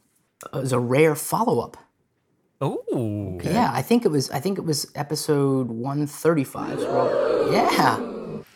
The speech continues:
Speaker 1: we're on one eighty-six now. So this is fifty-three episodes ago. So just about, just over a year. Um, there
Speaker 2: Better
Speaker 1: was,
Speaker 2: late than never.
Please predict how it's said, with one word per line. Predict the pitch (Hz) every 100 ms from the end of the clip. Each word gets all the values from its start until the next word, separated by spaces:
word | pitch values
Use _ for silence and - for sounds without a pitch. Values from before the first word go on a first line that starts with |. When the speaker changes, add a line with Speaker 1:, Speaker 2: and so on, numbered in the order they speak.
| _
Speaker 1:
we're | 151
on | 151 139
one | 151
eighty-six | 151 151 - 156
now. | 123
So | 117 160
this | 143
is | - - - - -
fifty-three | 165 165 151 - - 151 147
episodes | 117 127 120 117
ago. | 113 117
So | 160 165
just | 170 147
about, | 147 151 156
just | 127 139
over | 175 190
a | 170
year. | 123 160 - - _ _ _ - - -
Um, | 143 131 120 113 - 156 - - _ - _ _ - - - - -
there | 143 147
Speaker 2:
Better | 143
Speaker 1:
was, | 131
Speaker 2:
late | 123
than | 117
never. | 110 117